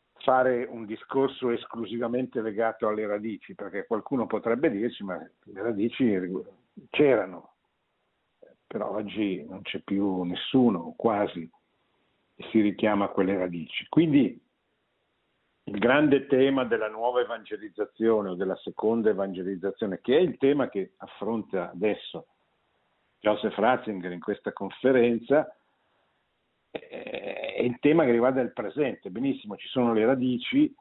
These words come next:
se siete onesti le riconoscete, riconoscete che non si può costruire una, un'unità culturale e politica, eh, prescindendo dalle radici,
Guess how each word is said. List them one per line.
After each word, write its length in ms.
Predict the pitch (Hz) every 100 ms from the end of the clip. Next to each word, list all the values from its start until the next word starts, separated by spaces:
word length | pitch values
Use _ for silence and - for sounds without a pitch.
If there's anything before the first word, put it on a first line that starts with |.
| _ _ _ _ _ _ _ _
se 200 | - 98
siete 380 | - 117 113 107
onesti 600 | 104 110 110 - - 95
le 140 | 95
riconoscete, 1120 | 92 87 101 110 123 120 107 98 - 110 123 - _ _ _ _ _ _ _ _ _
riconoscete 800 | - 104 - 104 104 127 120 113
che 120 | -
non 180 | 98 98
si 200 | - 104
può 600 | - 120 120 113 98 -
costruire 1080 | - 101 - 98 95 104 110 98 95 92 87 _ _ _ _ - - _ _ _ _
una, 440 | 98 101 92 92
un'unità 680 | 92 92 98 107 107 - 113
culturale 720 | - 107 92 - 104 110 107 101
e 60 |
politica, 840 | - 98 104 113 - 98 - 87 82 - _ _ _ _ _
eh, 880 | - 98 90 85 80 80 85 90 90 - - -
prescindendo 840 | - 113 - 110 101 117 117 107
dalle 300 | 95 101 104
radici, 680 | 120 143 110 104 - 131